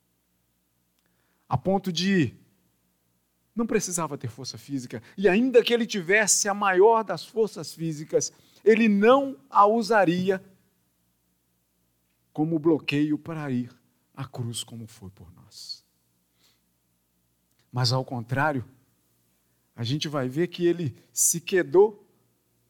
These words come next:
emudeceu, como um cordeiro que era entregue na mão dos tosqueadores. Mudo, ele não pronunciou palavra para ir à cruz por nós.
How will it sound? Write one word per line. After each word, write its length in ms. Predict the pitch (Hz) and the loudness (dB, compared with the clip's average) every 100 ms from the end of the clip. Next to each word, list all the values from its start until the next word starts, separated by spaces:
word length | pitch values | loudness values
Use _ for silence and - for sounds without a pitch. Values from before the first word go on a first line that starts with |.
| _ _ _ - | _ _ _ -2
emudeceu, 840 | 151 214 202 202 - 202 208 - _ _ _ _ _ _ _ _ _ _ - | 0 0 2 2 4 4 2 -2 _ _ _ _ _ _ _ _ _ _ -4
como 320 | 202 208 226 | -2 -2 -2
um 80 | 220 | -4
cordeiro 760 | - 202 151 156 220 226 226 - _ _ _ _ - | 0 0 0 2 4 4 0 -20 _ _ _ _ -8
que 100 | 190 | -4
era 120 | 196 | -2
entregue 500 | 190 185 185 180 185 | -2 -2 2 2 0
na 140 | 180 | -4
mão 240 | 160 160 185 | -4 -6 -6
dos 200 | 294 - | -8 -8
tosqueadores. 800 | - - 165 143 180 180 - _ _ _ _ _ _ _ _ _ _ _ _ _ _ _ _ _ _ _ _ _ _ | -8 -8 -8 -6 -4 -4 -12 _ _ _ _ _ _ _ _ _ _ _ _ _ _ _ _ _ _ _ _ _ _
Mudo, 560 | - 214 302 285 196 160 | -2 6 6 6 2 4
ele 180 | 208 208 | 4 4
não 160 | 214 247 | 2 2
pronunciou 560 | 220 220 208 - 233 | 0 -2 -2 0 -2
palavra 580 | - 175 190 202 165 131 - _ _ _ _ _ _ _ _ _ _ _ _ _ _ - | -2 -2 0 -2 -4 -10 -12 _ _ _ _ _ _ _ _ _ _ _ _ _ _ -8
para 220 | 160 175 | -4 -2
ir 160 | 208 | -2
à 60 | 196 | -4
cruz 260 | - 214 190 | -4 -8 -8
por 180 | 214 | -8
nós. 400 | 190 180 165 - | -6 -8 -10 -20